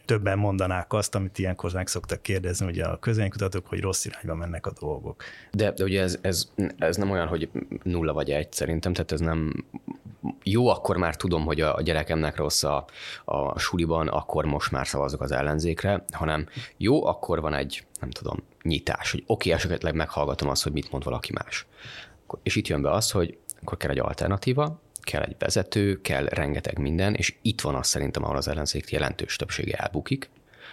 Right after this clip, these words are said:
Speaker 2: mert nem tudunk alternatívát kíván-, ö, kínálni normálisan. Mi a Momentumban szerintem egyre jobban tudunk, a Holnap Magyarország a terv szerint tök jó ki van dolgozva, Donát Anna szerintem egy fantasztikus vezető lenne az országnak,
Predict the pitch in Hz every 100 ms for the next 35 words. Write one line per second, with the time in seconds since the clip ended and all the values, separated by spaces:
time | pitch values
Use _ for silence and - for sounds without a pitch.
0 | - - 80 76 - 90 85 - 69 67
1 | 71 - 71 - 67 71 - 76 80 -
2 | 80 73 73 - 71 80 76 73 69 71
3 | 69 73 - 110 123 - - - - -
4 | 98 107 101 92 87 90 82 78 - 107
5 | 107 87 85 80 - 80 78 76 73 69
6 | - 71 71 67 - 69 67 - - -
7 | 104 104 82 78 71 - 76 - 71 -
8 | - 90 101 - 80 80 71 76 73 73
9 | 71 69 - 73 71 71 71 - 69 80
10 | - - 95 85 - 80 78 71 - 78
11 | 71 69 85 - 92 90 -